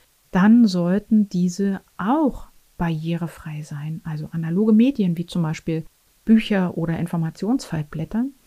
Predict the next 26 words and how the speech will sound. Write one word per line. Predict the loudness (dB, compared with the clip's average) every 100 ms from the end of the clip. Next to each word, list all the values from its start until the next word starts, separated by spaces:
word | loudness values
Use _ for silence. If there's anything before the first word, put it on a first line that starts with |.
| _
können | -4 0 2 4 2 0 _ -10
barrierefrei | -8 -6 -6 -6 -6 -6 -4 -4
angelegt | -2 -2 -2 -6 -8
werden. | -8 -4 -4 -6 _ _ _ _
Allerdings | -4 -2 0 -2 -6 -12
gehe | -6 -4
ich | -4
darauf | -6 -6 -8
jetzt | -6 -4
nicht | -4 -2
weiter | -4 -4 -6
ein, | -4 -4
weil | -4
das | -4 -6 -10 _
lohnt | -6 -4 0 2 2 0 -4 _ -6
eine | -4 -4
tiefergehende | -4 -8 -6 -4 -4 -4
Betrachtung. | -8 -10 -8 -6 -6 0 2 2 -2 _ _ _ _ _ _ _ _ _
Hast | -8 2
du | 2 2 -4
von | 0 2 2 0
barrierefreien | -2 -2 -4 -6 -4 -2 0
Websites | -2 -6 -10 -8
schon | -6
einmal | -4 -4 -4
gehört? | -6 -6 -6 -6